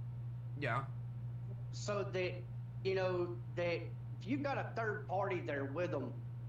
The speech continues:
Speaker 2: then Simone can do the moves with that third party, or, or her and Nia can do, you know, they can get in there, they can train together, whatever.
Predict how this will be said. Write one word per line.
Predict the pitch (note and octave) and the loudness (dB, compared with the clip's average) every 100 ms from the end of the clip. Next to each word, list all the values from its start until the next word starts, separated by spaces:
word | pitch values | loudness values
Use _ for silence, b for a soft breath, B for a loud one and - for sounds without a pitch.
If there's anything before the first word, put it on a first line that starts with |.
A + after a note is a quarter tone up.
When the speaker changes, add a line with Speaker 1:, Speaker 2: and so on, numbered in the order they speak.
| - - - - - - - - - - - - - - | -6 -4 -4 -4 -6 -6 -6 -6 -6 -4 -4 -4 -4 -2
Speaker 2:
then | F#3 F#3+ F3+ | 0 0 0
Simone | - - F3+ F3 G#3 A3+ A3 A3 G#3+ G#3 - - | -2 0 0 4 4 6 6 6 6 2 -2 0
can | F#3+ F#3+ F#3 F3 E3 - - - - - - | 2 4 4 4 0 -2 -6 -4 -4 -4 -2
do | F#3+ F#3+ | 2 2
the | F#3 | 2
moves | G3 G3 F3 | 4 4 2
with | F#3 | 2
that | F#3+ F#3 | 2 2
third | F3+ F#3 F#3 | 2 2 2
party, | F3+ F3+ F3+ F3 F3 - - - - - - - - - - - - - - - - | 2 4 4 4 2 0 -4 -4 -4 -4 -4 -4 -4 -4 -4 -4 -4 -4 -4 -4 0
or, | G3 G3 G3 F#3+ F#3 - | 4 6 6 4 2 2
or | G3 G#3 G3 F#3 - | 2 2 2 0 -2
her | G#3 G#3 G3+ F#3+ | 0 2 2 0
and | F#3 F3+ E3 D#3+ | 0 0 0 -2
Nia | D#3+ E3 F#3 F#3 F3 | 0 2 4 4 2
can | - D#3+ | 0 0
do, | E3+ F3+ F3 E3 - - - - - - - - - | 2 4 4 2 -2 -4 -4 -4 -4 -4 -4 -4 0
you | F#3+ | 2
know, | F#3 | 2
they | F#3+ A3+ | 2 2
can | B3+ G#3+ | 2 2
get | A3 | 4
in | A3 | 4
there, | G#3 G#3 G3+ | 4 4 2
they | F#3+ | 2
can | F#3+ D#3 | 2 0
train | - F#3+ F#3 | 2 4 4
together, | F#3 F#3 F#3+ F#3 | 2 2 4 4
whatever. | F3+ F#3+ F#3+ F#3+ F#3+ F#3+ | 2 2 2 2 4 2